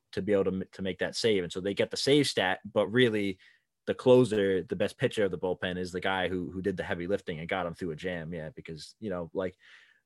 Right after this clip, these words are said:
I, the Mets would love to do that, even though Edwin Diaz can't pitch in non-save situations, but, like, you know, you don't wanna bring Drew Smith into a game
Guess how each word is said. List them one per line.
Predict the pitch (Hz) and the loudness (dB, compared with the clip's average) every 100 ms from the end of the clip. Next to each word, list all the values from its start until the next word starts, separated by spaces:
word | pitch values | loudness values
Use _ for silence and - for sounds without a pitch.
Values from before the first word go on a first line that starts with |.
| _ _ _ _ _ | _ _ _ _ _
I, | 113 | 0
the | 127 | 4
Mets | 139 139 | 4 6
would | 135 | 6
love | 123 | 4
to | 104 | 4
do | 104 135 | 6 8
that, | 113 110 | 6 4
even | 110 | 2
though | 104 | 4
Edwin | 107 107 | 4 4
Diaz | 107 101 | 4 4
can't | - 107 104 | 4 0 0
pitch | 101 | -2
in | 98 | -2
non-save | 98 92 123 127 | -2 0 4 4
situations, | 98 95 90 - 90 | 2 0 0 -2 -4
but, | 101 | 0
like, | 98 92 - - - - _ | 2 0 -4 -16 -20 -20 _
you | 135 | 4
know, | 110 104 | 6 6
you | 113 | 8
don't | 147 143 | 8 8
wanna | 135 | 8
bring | 127 127 | 6 4
Drew | 120 127 | 4 2
Smith | - 143 139 | 4 4 6
into | 123 107 | 4 4
a | 104 | 4
game | 104 101 98 | 2 0 -2